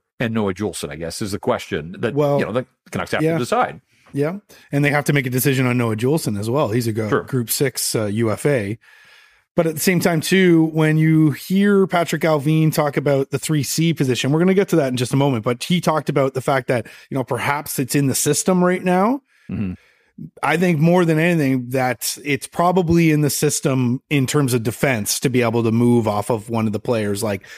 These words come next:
Speaker 2: maybe if it's an Ethan Bear. Like, if you have to make a de-, decision, if you have to allocate some dollars, you're probably best to look at your depth and defense as opposed to your depth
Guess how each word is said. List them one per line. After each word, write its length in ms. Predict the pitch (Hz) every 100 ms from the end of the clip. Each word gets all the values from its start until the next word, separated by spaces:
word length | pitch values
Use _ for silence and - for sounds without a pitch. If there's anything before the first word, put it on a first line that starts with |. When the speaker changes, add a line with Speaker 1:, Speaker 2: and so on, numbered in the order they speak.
| -
Speaker 2:
maybe 380 | 127 127 117 107
if 100 | 110
it's 140 | 117
an 60 | 113
Ethan 240 | 104 104
Bear. 200 | 107 92
Like, 160 | 123 127
if 80 |
you 80 | 123
have 180 | 120 147
to 80 | 160
make 160 | 151 143
a 80 |
de-, 80 | 135 - - -
decision, 440 | 139 143 139 156
if 80 | 120
you 80 | 113
have 200 | 135 135
to 120 | -
allocate 480 | 135 135 127 135 120
some 120 | 117
dollars, 680 | 127 156 147 110 107 107 - _ _ - _
you're 140 | 135 135
probably 640 | - - 170 196 175 185
best 460 | 151 147 139 - -
to 480 | 143 131 127 120 113 -
look 180 | 147 147
at 140 | 139 139
your 80 |
depth 320 | 123 135 135 139
and 120 | 120
defense 520 | 139 151 139 117 110
as 100 | 117
opposed 340 | 110 127 117 -
to 60 |
your 100 | 110
depth 360 | 104 110 -